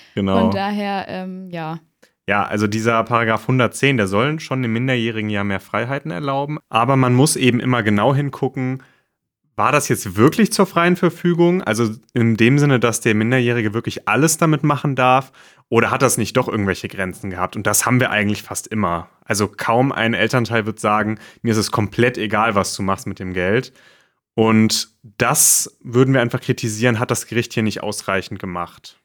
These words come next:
Speaker 1: Und tatsächlich haben wir bei der Recherche für das Urteil auch festgestellt, dass das <laughs> wirklich auch, äh,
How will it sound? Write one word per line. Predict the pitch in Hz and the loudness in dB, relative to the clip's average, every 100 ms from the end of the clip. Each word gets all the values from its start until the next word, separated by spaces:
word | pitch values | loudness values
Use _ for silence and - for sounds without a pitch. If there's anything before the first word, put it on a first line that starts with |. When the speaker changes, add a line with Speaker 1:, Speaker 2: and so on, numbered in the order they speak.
| _ _ | _ _
Speaker 1:
Und | 113 107 | 0 0
tatsächlich | 110 120 120 143 131 | 0 0 0 0 0
haben | 131 | 2
wir | 127 | 4
bei | 110 | 4
der | 107 101 | 2 2
Recherche | - 104 117 - | -2 -2 -2 -2
für | 117 | -2
das | 110 - | -4 -4
Urteil | 120 123 | -4 -2
auch | 104 | -2
festgestellt, | - 110 - 113 - 98 | -2 -4 -2 -4 -2 0
dass | 98 - | -2 -4
das | 98 - - 120 | -4 -6 -4 0
<laughs> | |
wirklich | 117 120 117 131 | 0 2 0 0
auch, | 107 110 - | 0 0 -2
äh, | 117 104 101 | 0 2 2